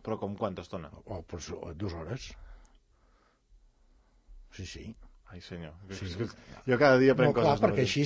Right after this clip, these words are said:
Speaker 2: es va, es va equilibrant amb la nova... amb la nova pressió i el, el, l'oxigen que hi ha a l'aire. Clar,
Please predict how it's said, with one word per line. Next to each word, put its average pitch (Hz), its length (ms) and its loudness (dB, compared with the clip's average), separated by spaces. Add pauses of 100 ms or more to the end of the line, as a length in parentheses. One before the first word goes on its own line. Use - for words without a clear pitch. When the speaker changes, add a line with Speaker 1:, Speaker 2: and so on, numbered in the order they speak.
Speaker 2:
es 175 140 -2
va, 131 80 2 (100)
es 120 140 2
va 127 80 2 (100)
equilibrant 135 640 0
amb 180 160 -2
la 139 80 0
nova... 113 360 -4 (1120)
amb 113 180 -6
la 110 100 -4
nova 113 240 -2
pressió 117 400 -2
i 196 80 4
el, 139 160 2
el, 101 380 -6 (760)
l'oxigen 113 560 -4
que 151 140 -4
hi - 20 -2
ha 113 140 -4 (500)
a - 160 -14
l'aire. 113 320 -6
Clar, 135 220 -4